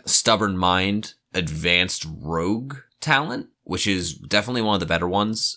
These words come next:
If you combine this with, say, improved Iron Will, w-, as we always say, succeeding at a will save is probably one of the most important things in this game, and this helps you do that. So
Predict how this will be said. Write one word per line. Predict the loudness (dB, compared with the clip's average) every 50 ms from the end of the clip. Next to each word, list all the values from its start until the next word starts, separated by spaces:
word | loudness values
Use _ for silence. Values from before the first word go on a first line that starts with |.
| -8 _ _
If | -2 -2 0 0
you | -2
combine | -2 -2 0 2 2 2 2 2
this | 0 0 -2 0
with, | 0 0
say, | 0 2 2
improved | 0 0 -2 -2 -2 -2 -2 0
Iron | 0 0 2 2 0 -2 -4 -4
Will, | -2 -2 -2 -2 -4 -6 -10 -12 _ _ -12
w-, | -8 -6 -6 -4 0 0
as | 2 2 2
we | 2 2
always | 2 2 2
say, | 0 0 -2 -4 -6 -10 -14 -14 -16 -10
succeeding | -8 -6 -2 0 2 2 4 4 4
at | 4
a | 4
will | 2 2 0
save | 0 0 0 0 -2 -4 -4
is | -6 -6 -6 -6 -4
probably | -2 -2 0 0 -2
one | -2 -4
of | -4
the | -4
most | -4 -4 -6
important | -8 -6 -6 -6 -6 -4 -4
things | -4 -4 -2 -2
in | -4
this | -2 -4 -2
game, | 0 0 0 0 -2 -6 -10 _ _
and | -2 0 0 0 0
this | 0 -2 -2
helps | -2 -2 -4 -4 -6
you | -8
do | -8 -10 -12 -12
that. | -12 -12 -14 -14 -18 _ _
So | -6 -4 -4 -2 -2 -4 -4 -8 -10